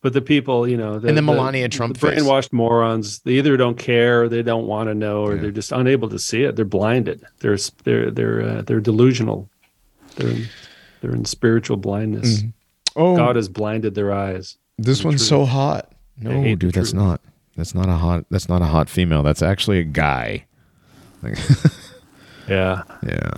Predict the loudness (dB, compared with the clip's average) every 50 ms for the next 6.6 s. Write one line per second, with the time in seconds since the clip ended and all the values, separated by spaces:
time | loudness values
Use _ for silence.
0 | -10 -8 -4 -2 -2 -2 -2 -2 -2 0 2 2 4 4 4 4 4 4 4 2
1 | 2 2 -2 -4 -4 -4 -4 -4 -4 -4 -4 -4 -4 -4 -4 -4 -4 -2 2 2
2 | 4 4 4 2 2 2 0 -2 -4 -4 -2 -2 -2 -2 0 0 0 0 0 0
3 | -2 0 0 0 0 0 0 0 -2 -2 0 0 0 0 -2 -2 -4 -4 -6 -6
4 | -6 -4 -4 -2 0 2 2 2 2 0 0 -2 -4 -6 -8 -10 -12 -8 -6 -4
5 | -4 -2 -2 -4 -6 -4 -2 0 0 0 0 -2 -4 -4 -6 -6 -4 -2 0 0
6 | 2 0 0 -2 -2 -4 -6 -6 -8 -10 -10 -12